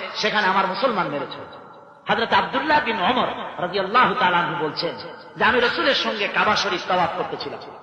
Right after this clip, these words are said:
আমি বলতে শুনলাম রসুল বলছেন, "হে কাবা, তোমার কত মর্যাদা,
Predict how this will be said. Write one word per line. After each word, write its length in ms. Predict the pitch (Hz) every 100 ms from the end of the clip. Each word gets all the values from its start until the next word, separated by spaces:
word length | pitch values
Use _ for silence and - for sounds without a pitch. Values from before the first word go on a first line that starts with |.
| - - - - -
আমি 160 | 196 247
বলতে 300 | 269 269 269
শুনলাম 400 | 320 320 285 269
রসুল 260 | - 262
বলছেন, 360 | 233 262 254 220
"হে 140 | 170
কাবা, 420 | - 175 196 185 202 180 - - - - 214
তোমার 260 | 269 240
কত 220 | - -
মর্যাদা, 480 | 226 160 - 156 104